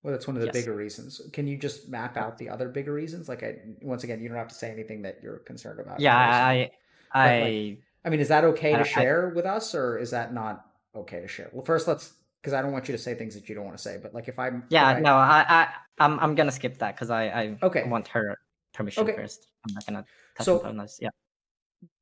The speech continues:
Speaker 1: let me, okay, then let me say this.
Speaker 2: But we went on a psychologist to get it, try, to try to fix it as a
Speaker 1: Oh,
Speaker 2: couple as
Speaker 1: wow.
Speaker 2: well.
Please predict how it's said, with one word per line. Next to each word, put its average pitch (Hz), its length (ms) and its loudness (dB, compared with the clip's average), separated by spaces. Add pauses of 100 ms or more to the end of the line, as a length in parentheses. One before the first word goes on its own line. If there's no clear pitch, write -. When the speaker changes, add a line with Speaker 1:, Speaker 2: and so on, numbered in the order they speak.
Speaker 1:
let 151 220 -2
me, 170 480 -4
okay, 135 200 -2
then 127 160 -4
let 175 100 2
me 202 120 0
say 147 320 2
this. - 480 -2 (2250)
Speaker 2:
But 156 100 6
we 156 100 4
went 151 420 4
on 139 420 6 (1300)
a 139 60 0
psychologist 127 680 2
to - 80 -12
get 104 160 -6
it, - 80 -16
try, - 180 -2 (180)
to - 80 -8
try 110 160 -2
to - 100 -12
fix - 260 -8
it - 220 -18 (100)
as - 120 -10
a - 100 -10
Speaker 1:
Oh, 262 80 8
Speaker 2:
couple 269 180 4
as - 100 0
Speaker 1:
wow. - 60 -10
Speaker 2:
well. - 100 -14